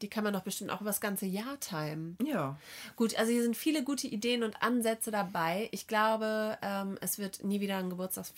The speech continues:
Speaker 1: vergessen werden. Schön ist auch immer, wenn man in so Gruppen ist und, ähm, das ist so jemand, wo man denkt so,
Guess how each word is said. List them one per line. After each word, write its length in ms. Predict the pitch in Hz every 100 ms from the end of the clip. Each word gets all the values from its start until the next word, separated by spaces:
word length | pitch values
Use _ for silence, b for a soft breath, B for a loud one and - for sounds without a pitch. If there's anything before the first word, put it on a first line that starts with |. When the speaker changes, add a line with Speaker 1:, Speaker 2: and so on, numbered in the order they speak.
| -
Speaker 1:
vergessen 360 | 175 180 190 185
werden. 160 | 165 B B B
Schön 280 | - 339 320
ist 160 | -
auch 200 | - 247
immer, 420 | 226 160 156 208 262 -
wenn 200 | 196 208
man 140 | 208
in 140 | 208 196
so 140 | 190
Gruppen 360 | - 269 226 -
ist 420 | 180 269 - - b b b b
und, 640 | 202 202 202 202 202 - -
ähm, 360 | 196 190 190 190
das 160 | 190 -
ist 120 | 240
so 100 | 262
jemand, 520 | 226 240 226 220 214
wo 80 | 226
man 180 | 220 214
denkt 300 | 214 214 214
so, 360 | 202 196 196